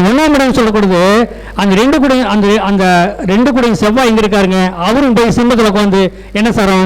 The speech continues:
கேது சாரம் வாங்கியிருக்காரு. எப்படிங்க? ரெண்டாம் இடங்கிறது தனம், குடும்பம் அப்படின்னா என்ன சொல்றது? குடும்பம், மனைவி, மக்கள் எல்லாமே சொல்றதுதான் குடும்பம். அப்ப மேச அதிபதி எங்க இருக்கு?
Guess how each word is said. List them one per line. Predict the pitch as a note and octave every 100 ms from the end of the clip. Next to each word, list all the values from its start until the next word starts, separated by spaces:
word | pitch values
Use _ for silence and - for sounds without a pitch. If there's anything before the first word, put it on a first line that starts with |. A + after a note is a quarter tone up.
| F#3 A3+
கேது | B3 C#4 A#3+
சாரம் | A3 F#3
வாங்கியிருக்காரு. | E3+ D#3+ C#3 C#3+ - - -
எப்படிங்க? | F#3 F#3+ F#3 F3 - - -
ரெண்டாம் | E3+ G3+ C4 B3+
இடங்கிறது | B3 A3+ A3 G#3+
தனம், | G3 A#3 G#3
குடும்பம் | G#3+ F#3+ F#3+ G#3
அப்படின்னா | G3+ G#3 A3 G#3
என்ன | G3
சொல்றது? | G3 F#3+ F#3 - - A3+
குடும்பம், | A3 G#3 G#3 G3+
மனைவி, | F#3+ G#3 G#3 G3
மக்கள் | G3 G3+ F#3+
எல்லாமே | G3 G#3+ A3+
சொல்றதுதான் | G#3+ G#3 A3 C4
குடும்பம். | B3+ A3 F#3+ D3+ - - - - A3+
அப்ப | - F#3+ G3+ G#3
மேச | D4+ C#4+ B3+
அதிபதி | B3 B3 A#3
எங்க | A#3+
இருக்கு? | A3+ G#3